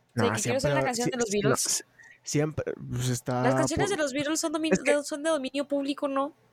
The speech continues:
Speaker 1: No, señorita.
Speaker 2: No, no,
Speaker 1: No, no, no, es
Speaker 2: señorita.
Speaker 1: que, no, a ver. <laughs>
Speaker 2: A ver.
Speaker 1: Uh, hay, hay un conflicto con las canciones de los Beatles.
Speaker 2: <laughs>
Speaker 1: Hace,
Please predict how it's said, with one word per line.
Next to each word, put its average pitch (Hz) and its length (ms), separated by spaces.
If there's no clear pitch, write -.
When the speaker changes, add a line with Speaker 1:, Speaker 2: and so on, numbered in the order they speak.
Speaker 1:
No, 110 580
señorita. 143 360
Speaker 2:
No, 165 340
no, - 100
Speaker 1:
No, - 0
no, 208 60
no, 214 80
es 120 60
Speaker 2:
señorita. 131 500
Speaker 1:
que, - 100
no, 127 280
a 135 120
ver. 156 200
<laughs> 180 560
Speaker 2:
A 196 140
ver. 208 360
Speaker 1:
Uh, 453 120
hay, 622 60
hay 214 200
un 302 60
conflicto 285 580
con 247 140
las 196 140
canciones 175 420
de 208 60
los 165 160
Beatles. - 320
Speaker 2:
<laughs> 175 600
Speaker 1:
Hace, 233 280